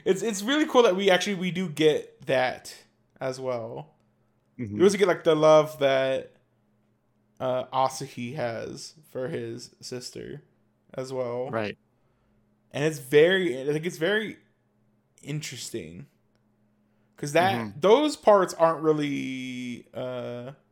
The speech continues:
Speaker 1: like, the focus.
Speaker 2: Mm-hmm.
Speaker 1: I guess they kinda are the focus, but, you know, they're not as poignant.
Speaker 2: Focus.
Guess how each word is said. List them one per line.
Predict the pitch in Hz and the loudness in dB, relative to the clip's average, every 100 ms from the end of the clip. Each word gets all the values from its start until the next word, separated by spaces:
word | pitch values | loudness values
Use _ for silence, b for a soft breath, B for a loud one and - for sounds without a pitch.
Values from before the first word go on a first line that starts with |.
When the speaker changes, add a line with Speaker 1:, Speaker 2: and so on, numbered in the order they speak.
| _ _ _ _ _ _ _ _ | _ _ _ _ _ _ _ _
Speaker 1:
like, | 127 - | -12 -8
the | 123 | -4
focus. | 151 139 139 - 135 - - - - _ _ _ _ _ _ _ _ _ _ _ _ _ _ | 2 2 0 -8 -12 -14 -14 -16 -20 _ _ _ _ _ _ _ _ _ _ _ _ _ _
Speaker 2:
Mm-hmm. | - 113 113 95 - | -10 -8 -8 -10 -10
Speaker 1:
I | 190 | -8
guess | 233 240 | -6 -2
they | |
kinda | 156 139 | 0 0
are | 113 131 | 0 -2
the | 127 | -2
focus, | - 117 113 85 | -4 -6 -6 -12
but, | - 120 98 - _ _ | -10 -4 -4 -6 _ _
you | 170 151 | -8 -6
know, | 123 | -4
they're | 131 165 | -2 2
not | 185 160 - - | 2 0 -4 -2
as | 147 143 139 139 131 - _ _ _ _ _ | 2 4 2 -4 -12 -20 _ _ _ _ _
poignant. | - 165 165 143 135 | 0 0 0 -6 -4
Speaker 2:
Focus. | 135 - 127 | -4 -2 -2